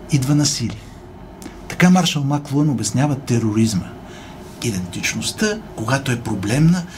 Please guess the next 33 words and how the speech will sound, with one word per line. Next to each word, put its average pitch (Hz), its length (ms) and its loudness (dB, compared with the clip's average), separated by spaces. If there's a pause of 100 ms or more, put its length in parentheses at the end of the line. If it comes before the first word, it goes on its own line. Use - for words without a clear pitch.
(140)
когато 135 400 0
е 104 100 0 (140)
вътрешно 202 500 4
нестабилна, 120 840 4 (1500)
когато 170 420 2
ти 185 200 2
не 185 100 10
можеш 220 360 6
да 208 100 4
умреш 208 360 8
за 170 200 2
това 147 260 2
знаме, 131 540 4
защото 165 460 0
вътрешно 160 440 0
в - 80 -2
себе 127 300 -2
си 143 260 -6 (360)
ти 156 120 6
разбираш, 143 420 2
че - 200 -2
не 139 180 2
е 143 40 2
точно 147 380 0
твоето 165 460 0
или 139 180 2
ти 127 140 0
не 113 100 6
си 117 140 -2
свързан 156 400 4
с 180 220 0
него, 202 300 2 (680)
тогава 196 560 2